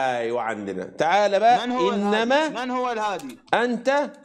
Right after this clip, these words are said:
Speaker 1: منذر.
Speaker 2: من هو الهادي؟
Speaker 1: هجاوبك، والله هجاوبك، بس أجيب لك الآية. أجيب لك الآية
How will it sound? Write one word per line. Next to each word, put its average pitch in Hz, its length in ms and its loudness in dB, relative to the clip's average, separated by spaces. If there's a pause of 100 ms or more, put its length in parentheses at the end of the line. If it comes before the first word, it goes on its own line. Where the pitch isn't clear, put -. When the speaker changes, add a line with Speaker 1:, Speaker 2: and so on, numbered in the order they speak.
Speaker 1:
منذر. 233 720 0
Speaker 2:
من 254 140 -4
هو 254 220 -2
الهادي؟ 196 600 -6 (260)
Speaker 1:
هجاوبك، 269 640 0
والله 254 300 -4
هجاوبك، 262 380 -2
بس 196 220 -6
أجيب 247 220 -4
لك 233 140 -4
الآية. 233 640 -4 (180)
أجيب 403 260 -4
لك 247 160 -4
الآية 247 760 -6